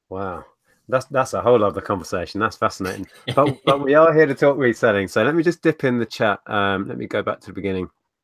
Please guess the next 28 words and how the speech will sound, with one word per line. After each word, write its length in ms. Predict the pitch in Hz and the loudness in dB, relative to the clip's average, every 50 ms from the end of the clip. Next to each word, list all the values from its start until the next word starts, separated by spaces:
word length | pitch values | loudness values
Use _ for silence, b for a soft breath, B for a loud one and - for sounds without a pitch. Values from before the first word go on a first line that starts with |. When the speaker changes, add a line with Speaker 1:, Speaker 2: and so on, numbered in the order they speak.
| _ _ _ _ _ _ - - - | _ _ _ _ _ _ -12 -4 0
Speaker 1:
Lots 200 | 127 143 - - | 0 0 0 -2
of 60 | - | -8
people 220 | - 123 - 113 | -8 -6 -4 -4
popping 380 | - - 117 104 - - 104 101 | -2 0 0 0 0 -2 -2 -2
in. 120 | 98 98 | -2 -2
We've 140 | 98 98 92 | -2 -2 -2
already 180 | 110 110 104 98 | -2 -2 -2 -2
got 140 | 107 - - | -4 -4 -2
seventy 360 | - 113 101 104 95 - 107 | -2 -2 -2 -2 -4 -6 -6
viewers, 360 | 85 98 98 95 95 90 - | -4 -2 0 0 -2 -4 -6
which 180 | 107 - - - | -10 -14 -14 -14
is 60 | - | -8
fantastic. 760 | - 101 92 - - 107 98 - - 107 104 - - - - b b b b b b b b b - | -6 -6 -6 -4 -6 -6 -6 -6 -6 -8 -8 -8 -8 -16 -20 b b b b b b b b b -4
Uh, 280 | 113 110 104 104 104 107 | -2 0 0 2 0 -2
so 220 | - - - 113 | -2 -2 -2 -2
a 40 | 110 - | -2 -2
few 160 | - 117 107 | -4 -6 -6
quick 240 | - - - - - | -6 -6 -10 -8 -4
hellos. 320 | 110 104 101 101 101 - | 0 0 2 0 0 -2
We've 140 | 107 107 - | -4 -6 -6
got 100 | - - | -6 -8
Peter 460 | 131 135 123 - - - 117 117 113 | -6 -6 -6 -6 -4 0 0 2 2
in 100 | 107 110 | 2 2
there, 420 | 113 110 110 110 110 107 107 104 - b b b b b b b b - | 2 2 2 2 0 0 -2 -4 -8 b b b b b b b b -4
Tap 260 | - 131 - - - | -4 -4 -4 -4 -4
Peddler, 400 | 117 113 110 110 110 107 107 104 | -4 -4 -2 0 0 0 0 -2
Stu 260 | - - - 120 113 | -4 -6 -4 -2 0
Mandry, 800 | 110 110 110 107 104 101 - 113 107 107 104 107 104 104 101 _ | 0 2 2 0 0 -2 -2 0 0 2 2 0 0 -2 -6 _